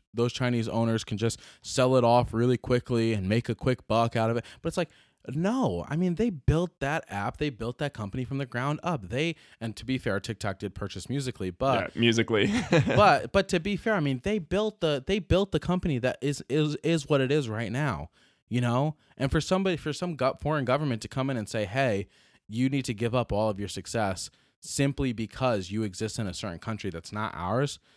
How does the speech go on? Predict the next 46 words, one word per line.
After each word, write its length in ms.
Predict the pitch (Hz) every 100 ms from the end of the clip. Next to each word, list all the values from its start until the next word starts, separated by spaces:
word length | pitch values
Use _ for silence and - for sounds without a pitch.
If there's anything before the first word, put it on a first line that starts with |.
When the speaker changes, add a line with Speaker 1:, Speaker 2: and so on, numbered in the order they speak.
| _ _ _ _ -
Speaker 1:
I 60 |
mean, 240 | 151 156 147
I 140 | - 151
don't, 180 | 165 -
I 140 | 123
just 180 | 131 135
think 140 | 147 135
that 100 | 123
that's 220 | 120 -
a 40 |
sad 360 | - 113 107 104
thing. 160 | 110
It's 160 | 78 -
a 40 |
sad 360 | 98 120 120 127
hit 340 | 98 117 98 - -
to 420 | 110 95 92 90 _ _ _ _
the 100 | 95
global 640 | 92 104 104 104 98 104 _
world 400 | 92 98 104 98
of 120 | 92
creativity 960 | - 104 95 92 101 90 87 82 80 - -
that, 320 | 90 85 82 _ _
you 100 | 123
know, 100 | 90
when 240 | 78 101 101
that 160 | 90
day 160 | - 87
comes, 300 | - 87 85
if 100 | 85
it 140 | 87
does, 260 | 95 78 71
which 140 | 87
I 40 | 95
hope 200 | 147 -
it 60 |
doesn't. 420 | 80 76 76 - -
Speaker 2:
Yeah. 300 | 104 98 110 - _ _ _ _
Yeah, 180 | - 156
well, 340 | - 190 196 -
I 120 | 190
mean, 280 | 202 185 156 - _ _ _ _ -
most 300 | 139 202 -
people 280 | 196 160 131
don't, 380 | 131 123 127 - _ _ _
I, 140 | 131